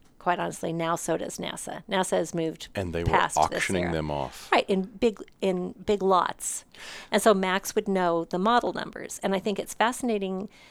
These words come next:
Speaker 1: to know that he knew exactly what he was looking for, and that's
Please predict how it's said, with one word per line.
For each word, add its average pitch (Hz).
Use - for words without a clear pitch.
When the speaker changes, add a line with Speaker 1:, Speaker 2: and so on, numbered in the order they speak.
Speaker 1:
to 220
know 185
that -
he 233
knew 208
exactly 180
what 180
he 175
was 170
looking 185
for, -
and 165
that's -